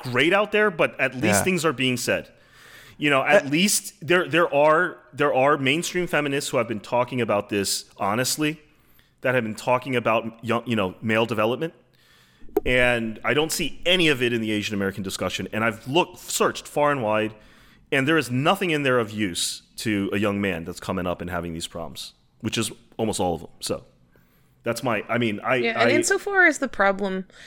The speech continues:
Speaker 3: is, uh, well, uh, the toxic elements of the community, that giving a platform, you know, to use them overused cliches, uh, incites these people.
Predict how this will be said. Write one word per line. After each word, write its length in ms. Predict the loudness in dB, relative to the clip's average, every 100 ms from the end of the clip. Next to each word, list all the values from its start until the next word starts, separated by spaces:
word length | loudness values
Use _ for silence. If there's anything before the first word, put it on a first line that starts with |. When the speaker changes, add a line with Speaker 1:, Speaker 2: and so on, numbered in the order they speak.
| -18 -4
Speaker 3:
is, 560 | 0 0 -2 -6 -8 -6 -2
uh, 240 | 0 0
well, 360 | 2 2 2 -2 -16 -12 -2
uh, 400 | 0 0 -2 -8 -16 _ -18 -18 -20 -20 _ -4
the 80 | -2
toxic 540 | 0 0 0 -2 -2 0
elements 540 | 0 -2 -6 -8 -4
of 220 | -4 -4
the 60 | -8
community, 500 | -6 -6 -6 -8 -2
that 140 | -2 0
giving 480 | 0 0 -2 -4
a 40 | -6
platform, 800 | -2 0 0 -2 0 0 -2 -6
you 80 | -8
know, 60 |
to 140 | -6 -8
use 320 | -6 -6 -6
them 180 | -6 -4
overused 720 | -6 -6 -4 -2 -2 -2 -2
cliches, 580 | -4 -4 -6 -8 -10 -14 -16 -16 -2
uh, 160 | 0 2 2
incites 760 | 2 2 2 2 2 -2 -6
these 220 | -6 -6
people. 280 | -6 -6